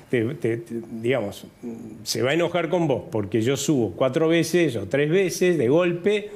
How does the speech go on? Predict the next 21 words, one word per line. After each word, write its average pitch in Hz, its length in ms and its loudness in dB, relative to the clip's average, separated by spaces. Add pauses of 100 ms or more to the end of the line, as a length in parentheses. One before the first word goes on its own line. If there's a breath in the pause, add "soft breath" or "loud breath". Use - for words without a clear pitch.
(200 loud breath)
yo 139 180 0
prefiero 165 320 2
que 156 80 2
te 143 100 2
vaya 160 240 4
bien 165 280 2 (260 loud breath)
y 135 60 2
entonces 131 340 0
sostengo 170 680 2
este, 160 560 0 (120)
este 170 320 0
rumbo, 185 440 2
en 151 80 0
definitiva, 165 760 2
que 185 380 0
a 123 100 0
mí 143 160 2
como 151 160 2
empresa 143 300 0
me - 100 2
conviene. 113 360 0